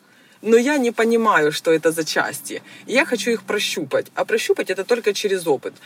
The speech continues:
Это поехать пожить в какой-то стране, это прыгнуть с парашютом, это выучить французский язык, это выучить идеально английский язык, это знакомство с новыми людьми. Везде добирать вот эти части себя, пробовать себя проявлять.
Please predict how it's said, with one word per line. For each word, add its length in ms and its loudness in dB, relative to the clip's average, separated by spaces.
Это 280 4
поехать 480 0
пожить 440 0
в 60 -18
какой-то 340 -4
стране, 540 -2
это 380 0
прыгнуть 340 0
с 40 -10
парашютом, 760 -4
это 400 2
выучить 320 0
французский 500 -2
язык, 460 0
это 540 2
выучить 500 0
идеально 380 2
английский 540 -2
язык, 280 -2
это 260 0
знакомство 600 0
с 120 -8
новыми 280 2
людьми. 520 -4
Везде 500 0
добирать 580 2
вот 120 -10
эти 160 -4
части 380 -2
себя, 380 0
пробовать 580 2
себя 260 0
проявлять. 600 0